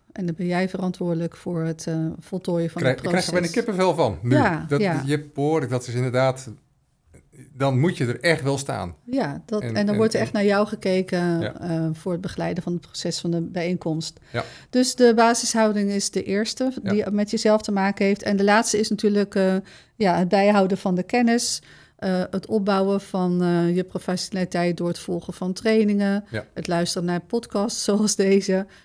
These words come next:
Speaker 1: het lezen van boeken, het bijwonen van conferenties. Ehm, ja, gewoon je kennis in stand houden.
Speaker 2: Ja, ja. Oké, dat waren de zes competenties. Nou, over boeken gesproken, eh, eh,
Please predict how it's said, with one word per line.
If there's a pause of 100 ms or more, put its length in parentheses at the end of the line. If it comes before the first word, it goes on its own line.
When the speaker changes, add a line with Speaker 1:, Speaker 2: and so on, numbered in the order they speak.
Speaker 1:
het
lezen
van
boeken,
het
bijwonen
van
conferenties. (420)
Ehm,
ja,
gewoon
je
kennis
in
stand
houden.
Speaker 2:
Ja, (260)
ja. (640)
Oké,
dat
waren
de
zes
competenties.
Nou,
over
boeken
gesproken,
eh,
eh,